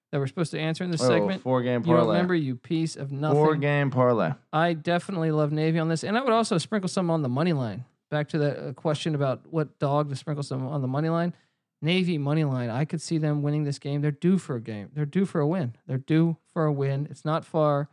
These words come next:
Speaker 1: It's not that far of a trip. And Cincinnati's the type of team that I don't think they can blow anybody out. So, Navy
Speaker 2: Seems like a pretty good bet.
Speaker 1: no, Navy also limits your options offensively 'cause they got the triple option. It runs the clock.
Speaker 2: Navy hasn't been as good this year,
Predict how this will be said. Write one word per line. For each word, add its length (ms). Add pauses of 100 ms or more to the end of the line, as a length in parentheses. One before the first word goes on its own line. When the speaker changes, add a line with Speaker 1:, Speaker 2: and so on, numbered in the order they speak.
(120)
Speaker 1:
It's 100
not 120
that 100
far 180
of 80
a 40
trip. 340 (580)
And 120
Cincinnati's 420
the 80
type 240
of 100
team 340
that 120
I 120
don't 140
think 160
they 120
can 140
blow 180
anybody 420
out. 220 (420)
So, 460 (640)
Navy 240
Speaker 2:
Seems 140
like 140
a 60
pretty 180
good 160
bet. 160
Speaker 1:
no, 320
Navy 300
also 260
limits 380
your 120
options 380
offensively 600
'cause 140
they 100
got 140
the 60
triple 320
option. 400
It 80
runs 240
the 80
clock. 440 (380)
Speaker 2:
Navy 260
hasn't 320
been 140
as 160
good 300
this 280
year, 340